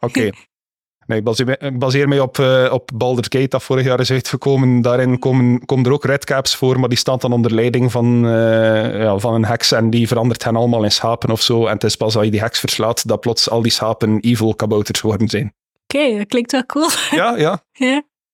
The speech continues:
Speaker 1: Ja, maar ja, dat is dan Dungeons and Dragons. Ik weet niet of dat je dat ooit, eh, gespeeld of gedaan hebt, maar, eh, ja, daar zit er ook gewoon heel veel mythologie van over heel de wereld in.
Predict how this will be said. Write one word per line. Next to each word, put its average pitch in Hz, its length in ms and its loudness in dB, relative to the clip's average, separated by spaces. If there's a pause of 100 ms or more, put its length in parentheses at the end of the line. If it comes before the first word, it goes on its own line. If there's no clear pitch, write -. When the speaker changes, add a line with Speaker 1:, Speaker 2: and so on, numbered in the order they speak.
(240)
Speaker 1:
Ja, 120 220 0
maar 117 320 0
ja, 120 120 2
dat 113 60 -2
is 117 120 -2
dan 120 460 2
Dungeons 120 340 2
and 117 140 2
Dragons. 120 300 2
Ik - 80 -6
weet 123 80 0
niet 123 100 2
of 117 60 0
dat 117 80 2
je 120 60 0
dat 117 180 0
ooit, 120 260 -2
eh, 113 360 4
gespeeld 117 340 0
of 117 80 -2
gedaan 113 280 0
hebt, 104 120 -2
maar, 107 200 2
eh, 101 600 2
ja, 101 240 0
daar 120 340 -2
zit 131 160 -2
er 131 80 2
ook 139 120 -2
gewoon 127 240 0
heel 131 200 2
veel 127 140 0
mythologie 120 520 2
van 117 300 0
over 113 220 -2
heel 107 160 0
de 101 80 -4
wereld 95 320 -6
in. 87 200 -4